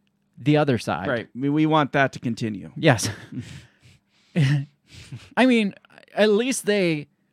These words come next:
Speaker 1: made it very clear what they're going, the,
Speaker 2: Right,
Speaker 1: the
Speaker 2: right.
Speaker 1: direction they're going
Speaker 2: Yeah.
Speaker 1: here. They made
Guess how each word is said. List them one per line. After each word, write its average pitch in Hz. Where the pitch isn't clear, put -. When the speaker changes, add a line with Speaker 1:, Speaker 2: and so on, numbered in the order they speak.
Speaker 1:
made 185
it 165
very 185
clear 190
what 135
they're 139
going, 147
the, 127
Speaker 2:
Right, 131
Speaker 1:
the 165
Speaker 2:
right. -
Speaker 1:
direction 165
they're 135
going 123
Speaker 2:
Yeah. 113
Speaker 1:
here. 110
They 135
made 175